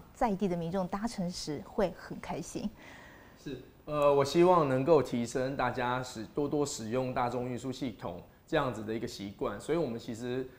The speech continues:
Speaker 2: 除了这个彩绘公车亭以外，未来也会在基隆的周边景观，因为我们其实看到中正区有色彩计划，它，呃，在林右昌市长做了色彩屋以后呢，造成基-，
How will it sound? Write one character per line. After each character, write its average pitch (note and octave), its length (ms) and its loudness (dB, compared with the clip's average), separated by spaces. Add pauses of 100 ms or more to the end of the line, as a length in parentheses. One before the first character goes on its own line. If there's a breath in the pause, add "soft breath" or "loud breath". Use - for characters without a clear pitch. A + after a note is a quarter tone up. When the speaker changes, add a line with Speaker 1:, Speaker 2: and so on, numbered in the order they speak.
(120 loud breath)
Speaker 2:
除 C#3 200 -4
了 C#3+ 120 4
这 E3 200 2
个 C#3 120 0
彩 - 140 -4
绘 C3+ 100 -2
公 C#3+ 160 -4
车 C#3+ 120 -2
亭 A#2+ 180 -6
以 G#2+ 80 -6
外， A#2 240 -2
未 D#3 280 2
来 B2 200 0
也 A2 140 -4
会 C#3 180 -2
在 C3 180 -2
基 D3 220 -4
隆 C3+ 180 -6
的 A#2+ 60 -6
周 B2 160 -4
边 B2+ 220 -4
景 G#2 260 -10
观， A#2 240 -6 (320 soft breath)
因 F3+ 80 -4
为 F#3+ 60 4
我 F#3 40 6
们 D3+ 80 2
其 D3 140 0
实 D3+ 100 2
看 D3+ 300 -2
到 D3 180 0
中 D3+ 220 -4
正 C3 220 -4
区 C3 420 -4
有 - 160 -10
色 - 220 -4
彩 G#2+ 180 -4
计 A#2+ 240 -6
划， - 320 -4 (180)
它， C#3+ 320 2 (200)
呃， B2+ 160 -10
在 D#3 180 0
林 C3+ 140 -2
右 D#3 80 0
昌 D3 160 -2
市 E3 120 -4
长 A2+ 240 -6
做 D#3+ 160 -4
了 B2+ 140 -4
色 D#3+ 160 -4
彩 G#2 240 -4
屋 C#3+ 320 0
以 F#2 160 -4
后 C3+ 240 0
呢， B2 180 -8
造 D#3+ 160 -4
成 B2 160 -4
基-， C#3+ 160 -6